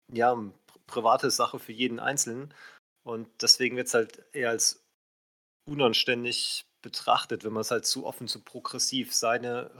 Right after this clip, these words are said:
Religion bewirbt. Dann denken die Leute gleich, ah, das ist eine Sekte, wenn jemand so werbend unterwegs ist. Und auch ich persönlich tue mir da immer sehr, sehr schwer, wenn, wenn, äh,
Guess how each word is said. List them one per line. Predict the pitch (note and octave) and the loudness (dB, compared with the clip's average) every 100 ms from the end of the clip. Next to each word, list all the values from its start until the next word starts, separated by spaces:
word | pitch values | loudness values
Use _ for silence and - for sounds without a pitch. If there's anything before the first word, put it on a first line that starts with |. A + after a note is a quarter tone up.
| - | -16
Religion | A2 - B2 A2+ | -14 -10 -12 -12
bewirbt. | - G#2 A#2+ A#2 - - A2+ | -14 -4 6 6 6 -12 -14
Dann | G#2+ G#2+ G#2 - _ - _ _ - | -14 -14 -16 -20 _ -20 _ _ -6
denken | G#2 | -2
die | A#2 | 2
Leute | A#2 A#2 | 6 6
gleich, | A#2 A2+ G#2+ | 6 2 2
ah, | G#2+ | -4
das | A2+ | -6
ist | G#2+ | -6
eine | G#2 | -4
Sekte, | - - - A2 | -4 -4 -6 -6
wenn | G#2 | -6
jemand | A2 G#2+ G#2+ | -8 -6 -6
so | - - A2+ G#2+ F2+ | -6 -4 -4 -4 4
werbend | A2 A#2 A2+ G2+ | 6 8 4 -6
unterwegs | A2+ A2+ G2+ A#2 - | -8 -10 -8 -10 -10
ist. | A#2 - - - _ _ _ _ _ _ _ _ _ _ _ _ | -10 -12 -14 -20 _ _ _ _ _ _ _ _ _ _ _ _
Und | - B2 A2+ - | -2 0 2 2
auch | A2 | 2
ich | C#3+ - _ | 0 -4 _
persönlich | A#2+ G2+ B2+ B2 | -2 2 2 0
tue | - A#2+ | -2 -2
mir | A2+ | 2
da | A2 - - | 2 -2 -12
immer | B2+ A2 | -6 -4
sehr, | A#2 | -2
sehr | G#2+ G#2 | -2 0
schwer, | - - A#2 A#2+ G#2+ | 0 -2 2 4 4
wenn, | A2 G#2 G#2+ - G#2+ | 2 -6 -10 -14 -14
wenn, | G#2 A2 G#2+ | -8 -6 -6
äh, | G#2+ | -8